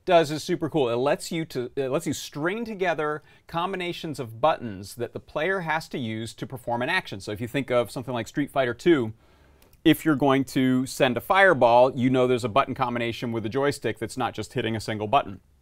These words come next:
Uh, if you're gonna shoot a fireball, it's actually like this little back circle thing, right? So I've set up something like that where a button combination of left, down, right, and up, so left, down, right, up, will perform an action. In this case, it's gonna activate the attack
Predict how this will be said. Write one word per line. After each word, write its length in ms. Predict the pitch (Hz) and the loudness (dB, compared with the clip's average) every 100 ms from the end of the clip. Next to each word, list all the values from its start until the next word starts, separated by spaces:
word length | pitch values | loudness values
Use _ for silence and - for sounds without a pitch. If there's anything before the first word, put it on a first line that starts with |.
| _ _ _ _ - - | _ _ _ _ -12 -2
Uh, 220 | 110 110 | 0 0
if 120 | 107 | -2
you're 80 | 120 | -2
gonna 220 | 123 117 - - - - | -2 -4 -8 -20 -20 -4
shoot 180 | 160 | -2
a 20 | 131 | 2
fireball, 500 | 180 165 147 139 127 | 6 6 8 8 6
it's 120 | - | 4
actually 220 | 127 135 | -2 -2
like 160 | 117 110 | -2 -4
this 160 | 117 | -4
little 100 | 123 | -2
back 260 | 101 127 - | 2 0 0
circle 360 | - 170 110 | -4 -4 -6
thing, 180 | - 101 | -8 -10
right? 180 | 101 127 | -8 -6
So 120 | - | 0
I've 120 | 127 | 0
set 160 | - 170 | 0 0
up 140 | 160 | 0
something 280 | - 165 156 | -2 -6 -2
like 180 | 135 117 | -2 -2
that 420 | 139 185 127 123 - - | -2 4 4 2 -4 -18
where 400 | - 131 123 120 - | -2 0 2 0 -2
a 60 | |
button 240 | 104 165 170 | 2 2 2
combination 540 | 156 139 135 131 131 | 0 0 -2 -4 -6
of 180 | 113 - | -8 -6
left, 560 | 127 139 165 - - 123 | 2 4 4 -4 -8 -4
down, 400 | 139 135 131 127 | -2 0 -2 -4
right, 460 | 107 123 131 131 - | 0 2 2 -2 -12
and 200 | 110 - 175 | -12 -4 2
up, 300 | 120 - - _ _ | 2 0 -10 _ _
so 240 | - 110 92 | -8 -8 -6
left, 460 | 127 127 - - - | -2 -2 -2 -12 -4
down, 420 | 131 117 113 113 - | -2 -2 -4 -8 -4
right, 340 | 120 117 - - _ | -2 -2 -6 -16 _
up, 280 | 185 131 - - _ - | 6 6 4 -10 _ -2
will 200 | 143 156 | 0 2
perform 360 | 160 - 123 | -2 0 0
an 80 | 127 | 0
action. 300 | 165 - 113 | -2 -2 -10
In 80 | 101 | -10
this 140 | 113 | -8
case, 260 | - 117 - | -6 -6 -8
it's 80 | - | -10
gonna 180 | 113 - | -8 0
activate 580 | 127 - 131 127 127 - | 0 0 -2 -2 -2 -4
the 200 | 117 113 | -10 -10
attack 520 | 92 151 131 127 | -6 -2 -2 -2